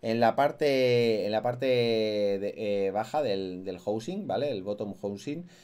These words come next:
eh, bueno, pues la única lubricación que tiene es un poco la del, la del muelle, no tiene nada en los, en las columnas laterales, etcétera, etcétera. Así que, eh, bueno, pues si, si vais a lubricarlo,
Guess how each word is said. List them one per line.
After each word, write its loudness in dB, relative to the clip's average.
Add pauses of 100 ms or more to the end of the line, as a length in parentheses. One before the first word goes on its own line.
(180)
eh, -4
bueno, -8
pues -14
la 2
única 4
lubricación 0
que -2
tiene -2
es -4
un -10
poco -4
la 0
del, -6
la -4
del 0
muelle, 0
no -2
tiene -2
nada 0
en -4
los, -6
en -10
las -6
columnas -4
laterales, 0
etcétera, -6
etcétera. -8
Así -12
que, -6 (340)
eh, 0
bueno, -8
pues -14
si, -8
si -8
vais 0
a 0
lubricarlo, 0